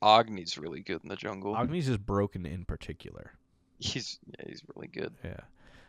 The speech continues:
Speaker 2: I don't know. I like, well, I like Giannis because you're never gonna catch him. You throw a Doom Orb on him, and then his three,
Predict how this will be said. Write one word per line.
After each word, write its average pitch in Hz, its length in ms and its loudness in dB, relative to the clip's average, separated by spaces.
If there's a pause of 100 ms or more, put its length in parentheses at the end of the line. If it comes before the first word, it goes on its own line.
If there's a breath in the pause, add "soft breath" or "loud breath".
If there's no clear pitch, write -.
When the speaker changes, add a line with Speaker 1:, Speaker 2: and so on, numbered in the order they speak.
(160 soft breath)
Speaker 2:
I 92 40 -6
don't 90 100 -6
know. 87 100 -8
I 123 120 8
like, 170 220 10
well, 147 140 10
I 208 120 12
like 247 200 8
Giannis 165 360 6
because 120 520 6 (100)
you're 110 180 6
never 123 280 8
gonna 123 200 4
catch - 260 0
him. 87 140 0
You 90 60 2
throw 113 220 8
a 92 40 4
Doom 90 260 0
Orb 127 200 4
on 151 140 6
him, 208 220 2 (880)
and 92 180 -2
then 95 100 0
his 92 200 0
three, 104 340 2